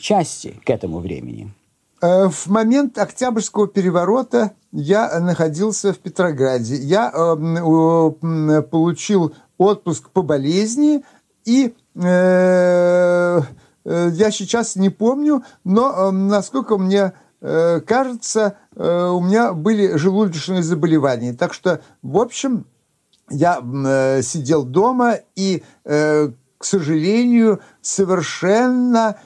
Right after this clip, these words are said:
Speaker 2: не был, так сказать, в курсе того, что происходило на улице. Поэтому я ничего не могу вам, э, сказать об, э,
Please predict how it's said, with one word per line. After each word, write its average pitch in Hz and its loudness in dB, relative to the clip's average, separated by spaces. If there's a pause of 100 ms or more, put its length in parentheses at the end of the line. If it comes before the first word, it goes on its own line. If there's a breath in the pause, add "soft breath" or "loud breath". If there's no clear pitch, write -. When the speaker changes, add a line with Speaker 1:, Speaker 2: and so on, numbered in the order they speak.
(140 loud breath)
Speaker 2:
не 185 2
был, 185 0 (200 soft breath)
так 143 -4
сказать, - -6 (120)
в - -20
курсе 202 0 (180)
того, 151 2
что 165 -4
происходило 135 -2
на 113 -4
улице. - -14
Поэтому 143 -2
я 135 0
ничего 131 -6
не 123 -4
могу 107 -6
вам, 104 -4
э, 98 -10
сказать 113 -8
об, - -16
э, 78 -18